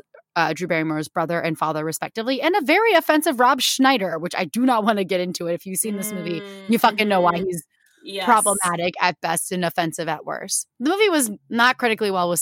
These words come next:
Speaker 1: well received, and a lot more gross out humor was involved than in The Wedding Singer, and it turned off a majority of critics. Most surprising, though, because it didn't do amazing at the box office, it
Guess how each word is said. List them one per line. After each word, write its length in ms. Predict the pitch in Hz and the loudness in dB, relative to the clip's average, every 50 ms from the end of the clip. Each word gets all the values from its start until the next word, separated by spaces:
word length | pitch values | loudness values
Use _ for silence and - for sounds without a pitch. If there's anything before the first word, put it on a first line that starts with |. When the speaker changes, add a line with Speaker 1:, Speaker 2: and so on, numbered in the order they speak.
| - - - | -4 -4 -2
Speaker 1:
well 200 | - 185 175 170 | 0 0 0 0
received, 500 | 170 - - 170 160 156 156 151 151 - - | -2 -6 -6 -6 -4 -6 -6 -8 -10 -8 -4
and 320 | - 175 165 165 165 165 156 - | -2 -2 0 0 -2 -4 -4 -2
a 100 | - 208 | 0 2
lot 260 | 214 226 233 233 - | 4 4 4 4 2
more 380 | 214 214 214 208 202 196 196 185 | 0 -2 0 0 2 2 0 0
gross 300 | 165 202 202 185 - 208 | 0 0 0 0 2 0
out 140 | 190 170 | 0 0
humor 280 | 180 196 190 185 180 180 | -2 -4 -4 -4 -2 -2
was 140 | 175 175 160 | -2 -2 -2
involved 720 | 180 170 170 175 254 247 240 240 233 233 240 233 214 180 | -4 -2 0 2 4 4 6 4 4 4 4 2 0 -2
than 340 | 220 208 185 170 196 180 170 | -4 -4 -2 0 -2 0 0
in 120 | 175 170 | -2 -4
The 60 | 170 175 | -2 0
Wedding 300 | 202 233 233 226 226 220 | 0 2 2 0 0 -2
Singer, 400 | - - 220 208 190 202 196 190 | -2 -2 -2 -2 -2 0 0 2
and 120 | 180 175 165 | 0 0 -2
it 80 | 170 | -4
turned 220 | - - 202 190 180 | -6 -6 -6 -6 -4
off 160 | 175 - - | -6 -6 -6
a 20 | |
majority 380 | 170 165 170 165 175 160 151 151 | -6 -6 -6 -4 -6 -6 -6 -6
of 100 | 143 - | -8 -10
critics. 480 | - - - - - - - - - - _ _ _ _ _ _ _ _ _ _ - | -12 -12 -12 -12 -12 -12 -10 -10 -10 -10 _ _ _ _ _ _ _ _ _ _ 0
Most 160 | 294 440 480 | 2 2 2
surprising, 460 | - 440 302 294 269 254 254 254 254 | 0 0 2 2 2 2 2 2 2
though, 300 | 247 233 226 233 233 226 | 4 6 6 6 4 2
because 280 | 190 226 214 - 233 208 | 0 -2 -2 0 0 0
it 80 | 220 | 0
didn't 240 | 185 247 320 339 269 | 2 2 0 2 2
do 120 | 285 294 269 | 2 2 2
amazing 280 | 262 254 240 220 240 | 2 2 0 0 -2
at 80 | 226 196 | -4 -4
the 80 | - | -4
box 300 | 170 - 202 226 - - | -2 0 0 0 0 0
office, 480 | - 170 175 - 185 165 165 170 - - - | 0 0 0 0 0 -2 0 0 -2 -2 -4
it 140 | 202 165 | -6 -6